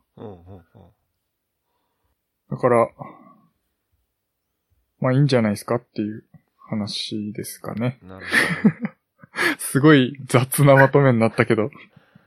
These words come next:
Speaker 2: <laughs> あのー、まあ、Wi-Fiがさ、なんだろうな。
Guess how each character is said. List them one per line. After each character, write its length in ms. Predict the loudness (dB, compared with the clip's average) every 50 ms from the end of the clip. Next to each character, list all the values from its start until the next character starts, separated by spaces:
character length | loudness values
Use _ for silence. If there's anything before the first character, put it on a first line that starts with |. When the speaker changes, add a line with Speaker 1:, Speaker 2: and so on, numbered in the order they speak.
| _ _ _ -2
Speaker 2:
<laughs> 1400 | -2 -2 2 0 0 0 2 0 2 2 2 2 -2 -4 -8 -12 -14 -16 -20 -20 _ _ _ _ _ _ _ _ -2
あ 100 | 0 0
の 720 | 2 0 0 0 0 0 0 0 0 0 -2 -4 -6 _ _ _ _ _ _ _ _ _ _ _ _ _ _ _ _ _ _ -2
ー、 20 | 2
ま 80 | 4
あ、 180 | 6 8 8 8
Wi-Fi 1000 | 6 6 6 6 6 6 6 4 2 0 0 0 -2 -2 -2 -2 -2 -4 -4 -8 _ _ _ _ _ _ _ _ _ _ _ _ _ _ _ _ _ _ _ _ -14 _ 2
が 140 | 4 4 4
さ、 380 | 6 6 6 6 6 2 -4 _ _ _ _ _ _ _ _ _ _ _ _ _ _ _ -10
な 160 | -6 -4 -4
ん 60 | -4 -4
だ 100 | -4 -6
ろ 100 | -6 -6
う 40 |
な。 280 | -6 -6 -8 -8 -12